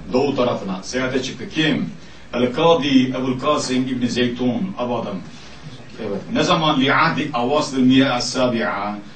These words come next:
Yedinci Hicri asrın ortalarında bu Kadi Ebu'l Kasım İbn Zeytun, bu adam efendim oradan kalkıyor, nereye? Doğuya. Peki bu da.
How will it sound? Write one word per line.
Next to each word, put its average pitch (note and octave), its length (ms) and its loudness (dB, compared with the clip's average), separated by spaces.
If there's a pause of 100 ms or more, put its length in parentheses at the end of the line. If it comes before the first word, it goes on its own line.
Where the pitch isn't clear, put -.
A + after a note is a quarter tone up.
(140)
Yedinci C#3+ 440 2
Hicri C3 300 6
asrın D3 340 -4
ortalarında A#2+ 680 -2
bu B2+ 140 -2
Kadi B2 560 4 (440)
Ebu'l B2 220 0
Kasım C#3 460 2
İbn B2 160 0
Zeytun, A#2+ 420 0 (200)
bu C3 100 2
adam C3+ 200 2
efendim C3 400 -2 (100)
oradan C3 360 0
kalkıyor, B2+ 520 -4
nereye? C3+ 240 -2 (140)
Doğuya. A#2 420 0 (300)
Peki A2+ 240 -8
bu B2+ 60 -10
da. C#3+ 60 2